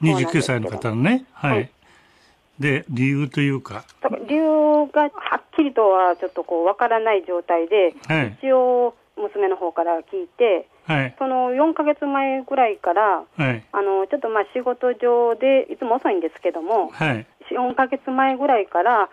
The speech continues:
Speaker 1: はい。
Speaker 2: ちょっとたまに帰ってこなかったり、
Speaker 1: うん。
Speaker 2: で、まあ、夜もいつも遅いんですけども、ちょっといつもより遅い。
Speaker 1: はい。
Speaker 2: ちょっと朝帰りのがちょっとたまたま続きまし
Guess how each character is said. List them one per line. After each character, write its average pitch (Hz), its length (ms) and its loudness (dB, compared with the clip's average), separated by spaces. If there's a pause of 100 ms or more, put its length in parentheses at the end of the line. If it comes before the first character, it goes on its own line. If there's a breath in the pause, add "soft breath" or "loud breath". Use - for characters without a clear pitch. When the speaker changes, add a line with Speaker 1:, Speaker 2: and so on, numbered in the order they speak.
(120)
Speaker 1:
は 160 180 0
い。 135 120 -8
Speaker 2:
ち - 60 -2
ょ - 20 4
っ 240 40 -6
と 175 260 -4 (100)
た 240 80 -2
ま 233 120 0
に 220 80 -2
帰 233 160 -2
っ 233 60 -2
て - 160 -12
こ 220 120 -4
な 214 140 -2
か 196 100 0
っ 196 60 -4 (100)
た 175 80 0
り、 190 420 -4
Speaker 1:
う 170 40 -2
ん。 135 320 -2
Speaker 2:
で、 180 80 -4
ま 214 240 0
あ、 - 100 -10
夜 262 180 0
も 202 180 -2
い 240 100 -8
つ - 80 -14
も 233 120 -4
遅 262 140 -6
い 247 40 -8
ん 240 40 -8
で 240 100 -2
す - 100 -12
け 220 120 0
ど 202 100 0
も、 190 100 0
ち 190 80 -4
ょ 202 40 0
っ 196 40 -2 (100)
と 170 300 -4 (460)
い - 80 -12
つ - 100 -16
も 196 80 0
よ 220 120 4
り 311 100 0
遅 - 380 -6
い。 165 160 -8 (160)
Speaker 1:
は 151 240 -2
い。 - 20 0
Speaker 2:
ち - 20 0
ょ - 20 -2
っ 104 40 -8
と - 280 0
朝 175 80 0
帰 180 240 2
り 175 200 -4
の 214 100 -4
が 226 100 0
ち 226 100 -8
ょ - 20 -6
っ 208 40 -8
と 180 140 -6
た 190 120 -4
ま 190 140 0
た 190 100 -6
ま 180 140 -4
続 208 280 -10
き - 120 -10
ま 185 160 -4
し 170 60 -16